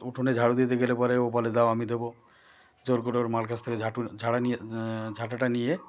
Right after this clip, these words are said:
ও নিজেই ঝাড়ু দিতে লেগে যাবে। মন্দিরে বাড়িতে থালা বাসন মাজতে গেলে পরে ওর মার কাছ থেকে নিয়ে থালা বাসন একা একা মাজে, ঠিক আছে? ঠাকুরের থালা বাসনগুলো ও মাজবে।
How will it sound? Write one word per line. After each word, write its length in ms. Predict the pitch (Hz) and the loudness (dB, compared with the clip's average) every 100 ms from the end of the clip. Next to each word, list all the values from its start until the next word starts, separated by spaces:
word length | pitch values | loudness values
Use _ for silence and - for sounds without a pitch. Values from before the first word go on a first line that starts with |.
| - | -14
ও 160 | 104 120 | -6 -2
নিজেই 380 | 117 113 117 117 - - - _ | -2 0 -2 -2 -8 -20 -20 _
ঝাড়ু 180 | 113 117 | 0 0
দিতে 200 | 117 113 | 0 -2
লেগে 220 | 110 113 | -2 0
যাবে। 300 | 110 110 113 113 - - - - _ _ _ | 0 0 -2 -8 -16 -20 -20 -20 _ _ _
মন্দিরে 300 | 117 117 117 | -4 0 0
বাড়িতে 360 | 117 117 113 117 | 4 4 4 0
থালা 240 | 117 117 | 2 2
বাসন 260 | 120 117 117 | 2 0 -2
মাজতে 300 | 117 113 113 | -4 -4 -6
গেলে 160 | 113 | -4
পরে 180 | 113 117 | 0 0
ওর 240 | 117 120 113 | 2 0 0
মার 220 | 113 110 | 0 -2
কাছ 200 | 113 - | -4 -6
থেকে 160 | 110 | -4
নিয়ে 140 | 113 113 | -2 -2
থালা 200 | 117 113 | 2 0
বাসন 240 | 113 113 | 0 -2
একা 220 | 113 113 | -2 0
একা 120 | 113 110 | -2 -2
মাজে, 320 | 110 104 127 - - - - - - - - - - - | -4 -4 -10 -12 -20 -20 -20 -20 -20 -20 -20 -20 -20 -10
ঠিক 120 | 160 | -6
আছে? 120 | 135 113 | -4 -2
ঠাকুরের 300 | 113 120 120 | -2 0 0
থালা 200 | 120 117 | 2 2
বাসনগুলো 480 | 120 113 117 113 117 | 2 0 -2 0 2
ও 160 | 117 | 2
মাজবে। 460 | 117 117 113 113 123 | 2 0 0 -2 -4